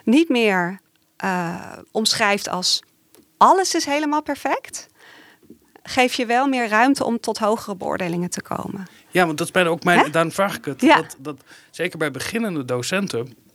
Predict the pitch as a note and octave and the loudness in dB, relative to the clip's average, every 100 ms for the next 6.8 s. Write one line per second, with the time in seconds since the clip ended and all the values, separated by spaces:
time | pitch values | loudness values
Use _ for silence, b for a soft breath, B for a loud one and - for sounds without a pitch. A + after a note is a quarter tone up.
0 | - - C#3 D3+ C#3 B2 D3+ D#3+ - D#3+ | -20 -12 -6 -4 -2 2 2 2 2 2
1 | E3 - D3+ C3+ B2 C#3 C#3 C3 D#3 - | 2 -4 -4 -2 0 0 0 -2 -2 -4
2 | - - D#3+ D#3 G#3 A3+ - - A#3+ - | -6 -2 0 0 -2 -2 -8 2 4 4
3 | - A#2+ A#2+ B2+ A#2+ D3+ C#3 C#3 D3 E3 | 0 -14 -6 -4 -2 -4 -2 0 0 -2
4 | D#3 D3 D3 C#3 - C3 C#3 C#3 - A#2 | -4 -4 -6 -8 -10 -4 -4 -4 -6 -4
5 | - B2+ A2+ A#2 G#2+ G#2 A2 G2+ F#2+ - | 0 -2 -2 -4 -2 -2 -4 -6 -4 -2
6 | A#2 C#3+ C#3+ D3 C#3 C#3 C3+ D3+ | 0 0 0 -4 -2 -4 -4 -8